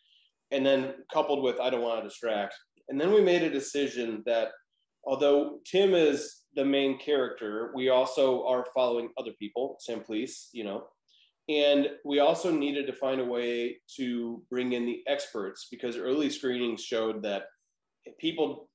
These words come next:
A, no one knows where Haiti is. I remember I, my first trip, someone said to me, "So how many time zones away are you?" Like, 'cause they think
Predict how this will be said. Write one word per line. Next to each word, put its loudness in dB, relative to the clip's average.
A, 4
no 6
one 6
knows 6
where 0
Haiti -2
is. -8
I -8
remember -2
I, 0
my -2
first 0
trip, 2
someone 0
said 0
to -8
me, -2
"So -6
how 0
many 2
time 0
zones 2
away 0
are -2
you?" -10
Like, -8
'cause -6
they 0
think 0